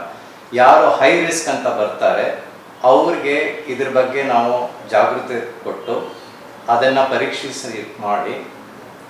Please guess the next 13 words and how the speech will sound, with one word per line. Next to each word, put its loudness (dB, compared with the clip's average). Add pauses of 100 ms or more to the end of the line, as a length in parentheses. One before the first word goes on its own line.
(240)
ಅದರ 2
ಇವ್ಯಾಲ್ಯೂಯೇಷನ್ 2
ಅಂತ -4
ಏನ್ -4
ಹೇಳ್ತೀವಿ -8
ಅದಾಯ್ತು 2
ಅಂತಂದ್ರೆ -6
ಅವ್ರಿಗೆ -2
ಡಯಾಗ್ನೋಸಿಸ್ 0 (460)
ಜಲ್ದಿ -2 (400)
ಗೊತ್ತಾದ್ರೆ 0 (640)
ಅದನ್ನ 2 (360)
ಮುಂದೆ -4